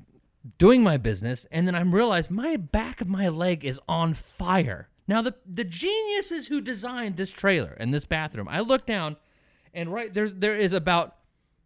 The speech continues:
eight inches of space, maybe a foot between the, the front of the bowl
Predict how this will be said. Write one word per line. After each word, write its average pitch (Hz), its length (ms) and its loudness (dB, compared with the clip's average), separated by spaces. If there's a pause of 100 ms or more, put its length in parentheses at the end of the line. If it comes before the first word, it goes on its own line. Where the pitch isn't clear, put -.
(420)
eight 180 200 0
inches 170 320 -2
of 151 80 -8
space, 165 320 -4
maybe 156 280 -4
a 131 60 -4
foot 160 400 -8
between 135 380 -2
the, 123 240 -2
the 117 120 -4
front 196 320 -2
of 175 120 -8
the 156 60 -4
bowl 127 520 2